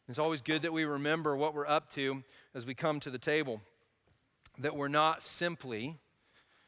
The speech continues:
coming to partake of elements as a tradition, but we are coming to be reminded of the grace of God we've found in Jesus Christ through his cross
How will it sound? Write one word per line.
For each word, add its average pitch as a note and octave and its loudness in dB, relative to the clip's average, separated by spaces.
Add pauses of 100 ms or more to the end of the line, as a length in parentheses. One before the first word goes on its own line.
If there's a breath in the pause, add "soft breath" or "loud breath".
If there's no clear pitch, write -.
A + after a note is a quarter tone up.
(1300 soft breath)
coming D#3+ 0
to D3 -2
partake C#3+ -2
of C#3+ -8
elements D3 0
as C3+ -6
a B2 -8
tradition, A#2 -4
but A#2+ -6
we B2+ -4
are B2 0
coming C#3+ -4
to - -8
be C3 -4
reminded B2+ -2
of A2+ -10
the A#2+ -12
grace B2+ -4
of A#2+ -10
God A#2 0
we've A2 -12
found C3 -2
in A#2+ -6
Jesus A#2+ -8
Christ A2 -6
through B2 -6
his G#2+ -10
cross A#2 -8